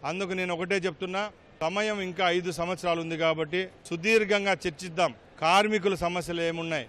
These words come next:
అలాగే ప్రయాణికులకు నాణ్యమైన సేవలు అందించే దానికి ఏ విధమైన చర్యలు తీసుకోవాలా, అలాగే మీ తోడ్పాటు ఏ విధంగా ఉండాలా,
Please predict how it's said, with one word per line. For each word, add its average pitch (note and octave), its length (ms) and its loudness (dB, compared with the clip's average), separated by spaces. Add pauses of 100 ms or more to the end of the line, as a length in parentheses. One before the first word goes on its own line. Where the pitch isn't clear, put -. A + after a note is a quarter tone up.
అలాగే G3 600 2
ప్రయాణికులకు G3 880 0
నాణ్యమైన F#3+ 600 -4
సేవలు F3 360 -2
అందించే E3 480 -6
దానికి D3+ 480 -4 (420)
ఏ F3 180 2
విధమైన F#3 560 0 (120)
చర్యలు F3 300 -2
తీసుకోవాలా, E3 800 -2 (480)
అలాగే F#3+ 340 0
మీ F3 240 -4
తోడ్పాటు F#3+ 720 2
ఏ D#3+ 140 -4
విధంగా F3+ 380 -2
ఉండాలా, E3+ 440 -2